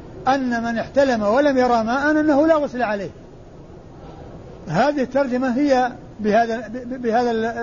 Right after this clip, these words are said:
الموضوع وبهذا المعنى، كون المحتلم يحتلم ولا يرى ماء، يعني لا غسل عليه، يحتلم ولا يرى ماء فلا غسل عليه.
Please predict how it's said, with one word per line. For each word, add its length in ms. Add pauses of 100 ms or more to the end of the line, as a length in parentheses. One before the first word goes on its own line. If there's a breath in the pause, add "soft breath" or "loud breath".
(120)
الموضوع 480
وبهذا 320
المعنى، 320 (1800)
كون 560 (320)
المحتلم 500
يحتلم 400
ولا 220
يرى 240
ماء، 300 (140)
يعني 260
لا 100
غسل 280
عليه، 240 (920)
يحتلم 480
ولا 360
يرى 200
ماء 360 (1040)
فلا 220
غسل 320
عليه. 360